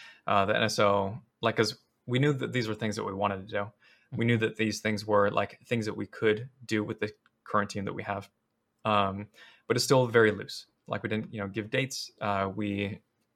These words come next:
Speaker 1: just kind of gave, uh, some general, uh, some general direction, because putting out a roadmap, very risky thing to do. Things change. Uh,
Speaker 2: Mm-hmm.
Speaker 1: and whether or not it's worth the risk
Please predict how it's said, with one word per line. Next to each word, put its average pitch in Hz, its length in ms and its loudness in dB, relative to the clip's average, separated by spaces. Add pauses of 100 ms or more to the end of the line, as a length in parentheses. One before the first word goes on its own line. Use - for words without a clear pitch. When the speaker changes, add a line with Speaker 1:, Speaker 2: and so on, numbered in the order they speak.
(140)
Speaker 1:
just 117 160 -8
kind 113 140 -2
of 104 120 -4
gave, 98 480 -4
uh, 98 360 -6 (760)
some 123 200 0
general, 113 720 2 (440)
uh, 101 540 -6 (360)
some 135 200 -6
general 135 240 -2
direction, 113 500 -8 (420)
because 110 520 -2 (260)
putting 123 180 -2
out 135 120 0
a 110 40 2
roadmap, 117 400 -2 (320)
very 104 340 2
risky 107 320 -4
thing 104 180 -10
to 104 80 -6
do. 151 220 -8 (540)
Things 127 480 0 (260)
change. - 540 -10 (560)
Uh, 113 160 0
Speaker 2:
Mm-hmm. 104 180 2 (360)
Speaker 1:
and 117 160 0
whether 135 160 2
or 139 40 -2
not 120 160 2
it's 107 280 -4
worth 165 480 -2
the 107 80 -2
risk 104 480 -6